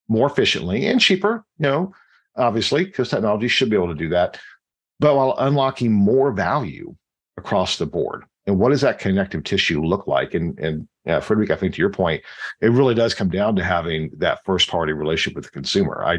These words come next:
increasingly, uh, you and I have talked about this, uh, privately, uh, over the years. And I think the role of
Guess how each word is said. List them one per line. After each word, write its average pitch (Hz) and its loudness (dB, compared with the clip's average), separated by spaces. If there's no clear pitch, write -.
increasingly, 87 0
uh, 90 2
you 85 -2
and 85 -4
I 85 2
have 76 -2
talked 73 -4
about 71 -2
this, - -2
uh, 69 0
privately, 73 0
uh, - -4
over 80 -4
the 76 -2
years. 92 2
And 95 2
I 113 2
think 165 0
the 214 0
role 101 2
of 73 -6